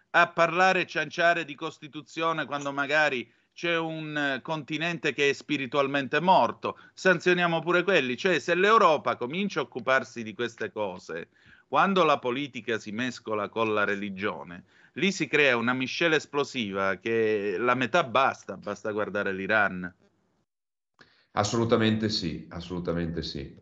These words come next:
Speaker 1: Onorevole, senta, io ho abusato abbastanza della sua pazienza. Chiudiamo con la domanda del bravo intervistatore, come dice Gianni Minà. Che cosa farà domani per questa Europa?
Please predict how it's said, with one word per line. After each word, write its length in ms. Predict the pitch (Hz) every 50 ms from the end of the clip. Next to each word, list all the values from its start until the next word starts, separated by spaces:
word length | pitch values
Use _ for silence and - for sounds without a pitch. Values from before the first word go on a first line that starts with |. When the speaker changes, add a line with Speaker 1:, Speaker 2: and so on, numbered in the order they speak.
| _ _ _ _ _ _ _ _ _ _ -
Speaker 1:
Onorevole, 600 | - 147 165 175 180 185 185 175 156 160 160 156
senta, 360 | - 185 170 147 123 147 143
io 200 | 147 165 180 180
ho 80 | 165 156
abusato 480 | 143 127 139 147 135 - 160 160 160
abbastanza 600 | 151 139 131 143 123 - 165 160 160 143 - 156
della 220 | 143 139 139 139 139
sua 160 | 156 151 123
pazienza. 920 | 135 135 120 - 135 123 113 107 101 90 - 117 113 107 107 107 107 104 98
Chiudiamo 500 | - 127 127 127 156 165 165 170 160 135
con 180 | 156 147 147
la 100 | 143 143
domanda 460 | 131 147 139 151 156 156 156 151 147
del 200 | 135 139 139 135
bravo 720 | 120 113 135 139 139 143 143 131 131 131 127 127 127 123
intervistatore, 960 | 127 127 123 117 - 131 120 113 120 127 123 - - 127 - - 139 135 131 123
come 220 | 110 120 120 120
dice 300 | 117 120 120 110 123 120
Gianni 320 | 113 107 120 117 117 113 113
Minà. 320 | 113 107 104 98 95 92 -
Che 160 | - 120 117
cosa 300 | - 160 160 160 160 -
farà 280 | - 151 147 151 147
domani 500 | 135 120 127 117 117 120 117 110 110 107
per 180 | 92 104 98 -
questa 260 | - 110 95 - - 101
Europa? 480 | 98 95 95 92 90 - - - -